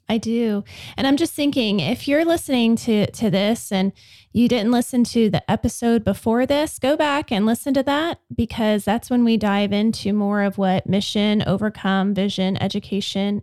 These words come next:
and satisfaction are. Um, and that's the qualities that we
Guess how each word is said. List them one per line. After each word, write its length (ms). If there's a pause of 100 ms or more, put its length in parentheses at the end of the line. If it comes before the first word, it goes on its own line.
and 160
satisfaction 840
are. 420 (540)
Um, 420
and 520
that's 380
the 160
qualities 580
that 180
we 640